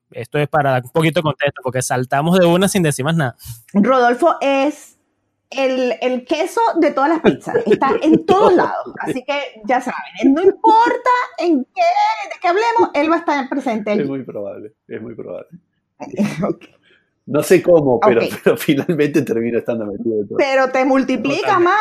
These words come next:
Speaker 2: mano. O sea, véanle los perfiles y se van a encontrar con que está en todos lados, mano. En todos lados. Ok. Cuéntame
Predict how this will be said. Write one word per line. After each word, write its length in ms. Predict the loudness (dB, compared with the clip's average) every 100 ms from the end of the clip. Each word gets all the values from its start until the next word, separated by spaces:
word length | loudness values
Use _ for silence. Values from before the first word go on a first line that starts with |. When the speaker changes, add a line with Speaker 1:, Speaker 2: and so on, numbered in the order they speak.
| 2
Speaker 2:
mano. 240 | 2 2
O 100 | 0
sea, 400 | 0 0 2 0
véanle 540 | 0 0 0 2 2 0
los 160 | 0
perfiles 560 | -2 -2 -2 0 2 2
y 80 | 2
se 80 |
van 160 | 0 0
a 20 |
encontrar 540 | 0 0 0 0 0 0
con 160 | 0
que 120 | 0
está 400 | -4 -4 -4 -4 -2
en 180 | -2 0
todos 140 | 0
lados, 280 | 2 2 0
mano. 340 | 0 -4 -8 _ -6
En 280 | -4 -4 -2
todos 200 | -2 0
lados. 240 | -2 -4 -10 -20 _ _ _ _ -6
Ok. 220 | -6 -6 -10 -14 _ -20 _ _ _ -4
Cuéntame 400 | -2 0 -2